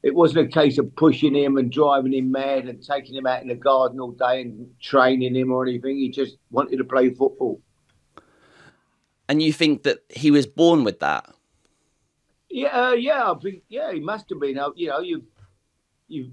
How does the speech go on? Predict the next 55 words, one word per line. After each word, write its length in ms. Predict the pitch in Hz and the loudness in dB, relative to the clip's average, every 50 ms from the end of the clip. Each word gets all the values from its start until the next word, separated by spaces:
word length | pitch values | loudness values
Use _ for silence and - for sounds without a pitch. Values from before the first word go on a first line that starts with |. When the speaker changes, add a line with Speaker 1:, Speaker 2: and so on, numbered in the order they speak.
| - - | -4 -2
Speaker 1:
it 200 | 160 156 160 160 | -2 0 0 0
wasn't, 500 | 180 175 135 156 160 156 - _ - 160 | 0 0 0 -2 -4 -6 -6 _ -8 -8
it 60 | 151 147 | -4 -2
wasn't 240 | 156 165 156 156 | -4 -4 -2 -4
a 60 | 143 131 | -6 -4
case 340 | - 160 151 143 127 - | -4 -4 -4 -4 -4 -6
of 60 | 151 139 | -8 -6
me 180 | 139 147 139 - | -4 -4 -6 -6
pushing 440 | - - 147 147 - - 139 135 | -6 -6 -8 -8 -6 -8 -8 -6
him 140 | 135 135 135 | -4 -4 -2
into 400 | 135 139 160 - - 127 113 113 | -4 -4 -6 -8 -10 -12 -10 -8
it 160 | 120 135 151 | -8 -8 -8
or, 260 | - 160 160 156 - 107 107 _ _ _ _ _ | -8 -8 -8 -10 -10 -14 -18 _ _ _ _ _
you 120 | 131 143 | -10 -8
know, 280 | 131 120 123 135 131 120 - _ _ _ _ _ _ _ _ _ _ _ - - - 123 | -4 -2 -2 -2 -2 -4 -8 _ _ _ _ _ _ _ _ _ _ _ -20 -12 -6 -4
um, 680 | 123 123 120 120 120 120 120 117 117 117 113 117 - - | -2 -2 -2 -2 -2 -4 -4 -4 -6 -6 -8 -10 -12 -16
saying 320 | - - 156 139 135 135 | -6 -4 -2 -2 0 -2
to 60 | 131 | -2
him, 80 | 131 135 | -2 -2
"Oh, 140 | 135 135 135 | 0 0 0
you've 160 | 131 127 127 | 0 0 -2
got 180 | - 147 - | -4 -4 -4
to 80 | 131 123 | -6 -8
train 480 | 123 - - 151 139 135 135 135 131 135 | -10 -6 -4 -4 -2 -2 -2 -4 -4 -4
or 100 | 131 135 | -4 -4
you've 140 | 127 117 | -6 -6
got 140 | 107 139 - | -8 -8 -10
to 80 | - - | -10 -14
play. 400 | - - 135 135 131 131 135 135 | -10 -8 -6 -4 -4 -4 -4 -6
I 120 | 127 123 120 | -6 -6 -8
really 240 | 127 139 131 131 | -8 -8 -8 -8
want 200 | 120 127 135 135 | -8 -8 -10 -10
you 120 | 135 135 117 | -10 -10 -10
to 40 | 113 | -10
be," 140 | 131 - | -10 -8
I 100 | 127 131 | -8 -8
didn't, 300 | 127 127 - 139 131 123 - _ _ - | -8 -8 -10 -10 -10 -12 -14 _ _ -16
you 100 | 139 123 | -12 -8
know, 100 | 110 113 | -4 -4
I 40 | 120 | -2
want 240 | 120 123 143 135 135 | -2 -2 -4 -4 -6
him 100 | 123 123 | -8 -8
just 180 | 135 131 - - | -8 -10 -10 -8
to 40 | 117 | -4
be 120 | 139 143 | -4 -2
a 60 | 135 | -2
good 200 | 113 131 135 120 | 0 -2 -2 0
lad, 300 | 135 156 180 165 127 104 | 0 0 2 2 0 0
whatever 240 | 110 127 131 131 127 | 0 2 4 6 6
Speaker 2:
Yeah. 120 | 123 117 113 | 6 6 4
Speaker 1:
he 40 | 113 - - 123 113 | 2 -2 -6 -8 -8
did. 160 | 101 98 _ _ _ _ _ _ _ _ - | -10 -14 _ _ _ _ _ _ _ _ -4
But, 160 | 147 147 139 | -2 0 0
uh, 120 | 139 139 - _ _ _ | 0 -2 -4 _ _ _
yes, 380 | - 160 156 135 110 - - | -8 -6 -6 -6 -8 -10 -16